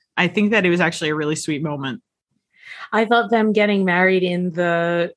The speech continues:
Speaker 2: I almost wanna call it a parlor. I don't know why. That's not even a word that I use.
Speaker 1: <laughs> It
Speaker 2: Doesn't
Speaker 1: is.
Speaker 2: it feel like a parlor?
Speaker 1: It does feel like a parlor.
Speaker 2: Felt so great.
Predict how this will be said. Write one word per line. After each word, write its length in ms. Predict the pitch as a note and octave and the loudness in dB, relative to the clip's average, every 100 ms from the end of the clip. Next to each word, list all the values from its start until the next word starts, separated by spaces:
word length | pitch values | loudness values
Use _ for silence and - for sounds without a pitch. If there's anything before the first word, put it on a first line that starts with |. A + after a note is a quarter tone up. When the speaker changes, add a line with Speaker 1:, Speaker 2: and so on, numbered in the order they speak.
| - | -4
Speaker 2:
I 80 | A#3+ | 0
almost 280 | C#4+ E4+ F#4 | 0 0 0
wanna 180 | G4+ F#4 | 0 0
call 240 | - G3 | 0 2
it 60 | E3 | 2
a 60 | |
parlor. 580 | - - D#3+ E3+ C#3 - | -4 -8 -4 -4 -4 -4
I 100 | C#3 | -4
don't 140 | D#3+ F3 | -4 -4
know 140 | D#3+ | -2
why. 480 | D3+ D3+ C3+ D#3 D#3 F3 | 0 2 0 -2 -6 -10
That's 140 | E3+ | -2
not 120 | F3+ | 0
even 140 | F3 F3 | 0 0
a 60 | E3 | 0
word 340 | E3 D#3 D3+ | 2 0 -2
that 100 | D3+ | -2
I 60 | D3 | -2
use. 460 | D#3 C#3 G#3+ - - _ - | 0 -2 -4 -8 -20 _ -18
Speaker 1:
<laughs> 60 | - - _ - | -16 -16 _ -6
It 220 | B3 - - | -6 -6 -2
Speaker 2:
Doesn't 240 | A3+ G4 | 2 2
Speaker 1:
is. 80 | G4+ | 2
Speaker 2:
it 20 | |
feel 120 | F#4+ | 2
like 100 | F#4 | 0
a 60 | - | 0
parlor? 500 | - G3 G#3+ C#4 C#4+ | -4 0 0 0 0
Speaker 1:
It 160 | C#4 - | -2 0
does 380 | C4 B3+ F3+ | 2 2 0
feel 140 | - D#3+ | -2 -4
like 160 | D#3 | -4
a 20 | D3+ | -6
parlor. 460 | D#3 C#3+ C#3 D3 - | -6 -6 -8 -10 -2
Speaker 2:
Felt 400 | A#3 A3 G#3+ - | 2 2 0 -4
so 960 | - - G#3 F#3 F3 F3+ F3 E3+ E3+ E3+ - | -10 -4 0 4 4 4 2 0 -4 -6 -12
great. 380 | F3 E3+ A#2+ - | -4 -2 -2 -6